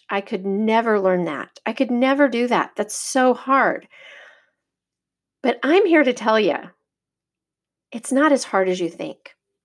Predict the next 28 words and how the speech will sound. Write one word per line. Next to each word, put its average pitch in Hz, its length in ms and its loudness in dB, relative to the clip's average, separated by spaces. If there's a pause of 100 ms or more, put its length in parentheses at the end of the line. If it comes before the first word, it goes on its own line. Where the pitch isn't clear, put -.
(1800)
Over 220 260 4
Marco 214 360 2
Polo 190 440 4
this 175 240 -2
morning, 165 520 -4 (100)
I 185 140 -2
was 180 400 -4 (160)
back 180 240 -4
and 175 120 -4
forth 165 360 0
with 175 160 -8
a 175 120 -12
friend 165 160 -4
of 165 140 -8
mine. 165 380 -8 (1160)
And - 140 -10
she 233 140 -2
had 214 120 0
commented, 175 560 2
'cause 240 140 -2
of 175 100 0
course 170 240 -2
I 165 60 -6
had 160 160 -14
posted - 400 -10
pictures 277 400 -6
about - 300 -6
my, 165 320 -14